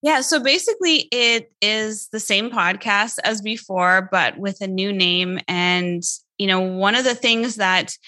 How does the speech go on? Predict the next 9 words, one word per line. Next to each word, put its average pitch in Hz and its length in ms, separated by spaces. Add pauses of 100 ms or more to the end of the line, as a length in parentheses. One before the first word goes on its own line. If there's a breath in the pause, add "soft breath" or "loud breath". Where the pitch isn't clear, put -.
(640 loud breath)
I 214 200
have 240 160
been 220 140
shifting 220 440
my 196 140
focus 220 520
to 208 300
in 190 260
my 180 520